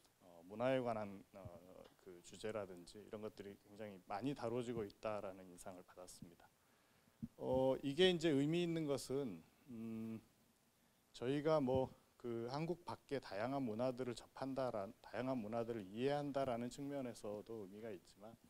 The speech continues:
어, 저희도 이미 이제 다문화 사회에 진입했다, 뭐 그 이주 인구가 이백만을 넘어섰다라고 한 게 이미 한참 전인데요. 어, 그렇기는 하지만 과연 우리가 어떤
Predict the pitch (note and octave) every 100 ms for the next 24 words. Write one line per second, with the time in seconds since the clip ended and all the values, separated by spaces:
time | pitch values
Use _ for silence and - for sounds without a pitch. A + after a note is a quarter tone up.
0 | - - - - _ - A2+ A2 A2 A2
1 | - D3 E3+ E3+ F3 C3+ C3+ D3 C#3 A#2+
2 | B2 A#2+ G#2+ A#2 C#3+ C3+ B2+ B2 A#2+ A2
3 | A2 G#2+ - A2+ A#2 C#3 - A#2 A2+ -
4 | - - _ _ _ - G2+ G2 F#2+ F#2+
5 | F#2+ - - - - G#2 G2+ G#2+ - -
6 | - - A#2 C3+ B2 G#2+ A#2 G#2+ G#2 B2+
7 | B2 A#2+ G2+ G#2 A2+ B2+ - B2+ A#2+ A2
8 | G#2+ G#2 G#2+ A2+ - - D3 G#2 F#2+ G2+
9 | - - - - - - - - - -
10 | C3 B2 B2+ C3 C3 B2+ - D#3 E3+ -
11 | - F3+ E3+ E3+ E3+ F3+ F3 F3 F3 -
12 | C3 D3 D3 A#2+ B2+ C3 B2+ - - G2+
13 | A#2 A2+